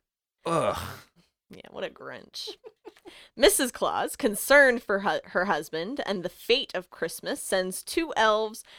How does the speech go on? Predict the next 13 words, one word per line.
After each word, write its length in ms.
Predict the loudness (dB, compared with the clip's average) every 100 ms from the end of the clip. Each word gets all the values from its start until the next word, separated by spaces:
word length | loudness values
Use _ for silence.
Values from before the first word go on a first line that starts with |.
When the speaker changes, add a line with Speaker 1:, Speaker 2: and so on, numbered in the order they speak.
| -10
Speaker 2:
and 220 | -4 0
the 60 | -2
baby 440 | 0 -2 -2 -4 -2
reindeer 560 | 0 0 -2 0 2
Vixen 640 | 2 0 -2 -4 -10 -10 -8 2
out 220 | 2 2
into 200 | -2 -2
the 80 | -2
world 420 | 0 0 0 0 -4
to 100 | -6
find 360 | -2 -2 -4
Christmas 600 | -6 -6 -6 -6 -8 -10
cheer. 560 | -14 -10 -8 -8 -10